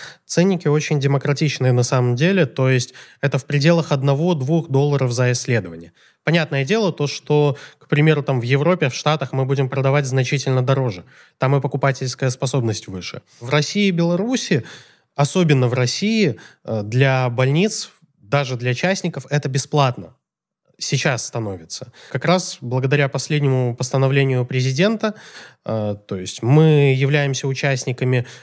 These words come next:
московского радиологического эксперимента, который сейчас расширяется на всю страну, включая новые регионы. И для всех больниц, желающих принять участие, это бесплатно.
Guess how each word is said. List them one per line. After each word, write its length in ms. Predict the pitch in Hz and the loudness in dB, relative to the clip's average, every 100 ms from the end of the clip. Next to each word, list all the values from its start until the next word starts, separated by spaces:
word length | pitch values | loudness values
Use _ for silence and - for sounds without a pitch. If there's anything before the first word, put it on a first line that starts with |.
| _ | _
московского 560 | 131 139 - 143 - 127 | -2 0 0 -2 0 -2
радиологического 880 | 123 127 131 135 135 - - 120 120 | 2 2 2 0 -2 -4 -4 -2 -2
эксперимента, 680 | - - 139 185 214 196 | -2 -2 2 2 0 -2
который 380 | 180 139 143 139 | -4 -2 0 0
сейчас 500 | 127 151 151 120 - - | 0 -2 0 -2 -4 -6
расширяется 800 | 123 123 - 135 131 117 - 120 | -4 -2 -2 0 0 0 -2 -2
на 380 | 123 120 113 | -2 0 -2
всю 260 | 110 - 160 | -4 -2 0
страну, 580 | 131 127 120 147 214 - _ _ _ | 0 0 2 2 0 -6 _ _ _
включая 540 | - 156 143 160 147 | -4 0 2 0 0
новые 360 | 147 143 139 135 | 0 0 2 0
регионы. 480 | 139 135 135 131 123 - - | 0 2 2 2 -2 -10 -2
И 80 | 147 | 2
для 220 | 156 165 | 4 2
всех 360 | - 180 147 | 0 0 0
больниц, 440 | 120 131 160 240 202 | 0 -2 0 -2 -4
желающих 680 | 143 147 147 135 117 123 - | -4 0 2 2 0 -6 -6
принять 360 | 127 127 117 | -2 0 0
участие, 500 | 123 - 101 98 - - - - | -4 -6 -8 -8 -14 -18 -20 -2
это 180 | 160 175 | -2 0
бесплатно. 560 | 165 - 151 113 95 | -4 -4 -2 -2 -2